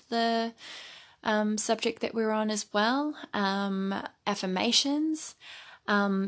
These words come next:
in the process, you'll also find that your intuition starts getting unlocked, and, um, you'll start be able to, you'll be able to feel your intuition just picking up and perking up a little bit more.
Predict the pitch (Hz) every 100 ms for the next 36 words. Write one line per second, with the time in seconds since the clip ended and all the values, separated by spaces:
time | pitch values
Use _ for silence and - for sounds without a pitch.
0 | - 226 226 220 208 214 226 254 247 226
1 | 208 - 202 202 208 208 208 202 190 -
2 | 196 - 185 196 - 220 208 214 - -
3 | 202 196 190 190 190 196 214 - - 208
4 | 190 185 - - 190 185 180 185 196 -
5 | _ _ 202 185 - 196 - 196 190 185
6 | 185 - - - 202 202 196 190 202 -
7 | 196 185 190 - - - - - - _
8 | _ _ - - 214 208 202 202 202 202
9 | 185 190 185 - 190 180 185 - - 208
10 | 196 190 175 180 180 196 190 185 180 180
11 | 170 156 - - 180 - 196